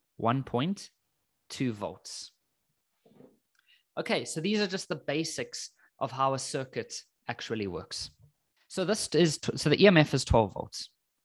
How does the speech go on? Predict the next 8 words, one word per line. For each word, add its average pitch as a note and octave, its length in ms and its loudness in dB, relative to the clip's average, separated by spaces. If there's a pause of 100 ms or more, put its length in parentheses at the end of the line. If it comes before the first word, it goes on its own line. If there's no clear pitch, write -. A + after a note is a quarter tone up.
(2000)
Then C#3+ 200 6
the C3+ 60 4
V C3 320 0
external, C#3 760 0
or C3 100 0
the A#2+ 100 4
terminal D3+ 600 4
voltage, G#2+ 640 -4